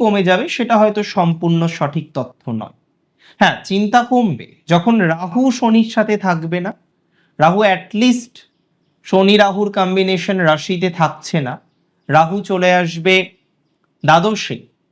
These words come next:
অন্যরকম ভাইবস হবে, অন্যরকম জটিলতা বা প্রতিবন্ধকতা আসতে পারে, but মেন্টাল টেনশন কিন্তু কিছুটা মিনিমাইজ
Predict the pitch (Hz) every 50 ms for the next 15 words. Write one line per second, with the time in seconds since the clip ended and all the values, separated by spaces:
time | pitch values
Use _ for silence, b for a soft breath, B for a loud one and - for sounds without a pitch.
0 | _ _ 233 262 277 294 311 320 302 285 233 269 247 226 196 190 185 180 170 160
1 | 156 151 156 - 156 156 180 208 202 208 220 233 254 277 269 269 254 247 247 240
2 | 240 226 190 196 190 185 202 190 185 180 175 175 180 175 170 175 B B B B
3 | B - 185 185 170 196 202 180 214 208 196 190 185 185 185 185 190 185 185 180
4 | 170 180 170 160 165 - - 175 165 170 160 156 156 156 147 165 170 160 160 _
5 | _ _ _ _ _ _ _ 123 117 123 139 160 190 220 240 254 262 240 247 240
6 | 240 240 226 220 208 220 - 196 190 190 180 175 - 196 175 170 170 170 170 160
7 | 160 156 156 160 151 147 151 139 143 - 147 143 156 143 127 120 117 117 120 120
8 | 117 117 113 110 113 117